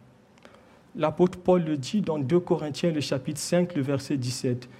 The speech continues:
Si quelqu'un est en Christ, il est une nouvelle créature. Les choses anciennes sont passées, et voici, toutes choses sont devenues nouvelles. » Deux Corinthiens cinq,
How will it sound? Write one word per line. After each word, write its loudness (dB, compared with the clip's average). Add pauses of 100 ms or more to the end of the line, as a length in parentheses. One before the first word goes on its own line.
(140)
Si 2
quelqu'un 4
est 2
en 6
Christ, 0 (380)
il 10
est 8
une 8
nouvelle 4
créature. 2 (1200)
Les 8
choses 2
anciennes 6
sont 2
passées, 2 (300)
et 2
voici, 6 (160)
toutes 6
choses 4
sont 4
devenues 6
nouvelles. » 0 (1200)
Deux 4
Corinthiens 0
cinq, -2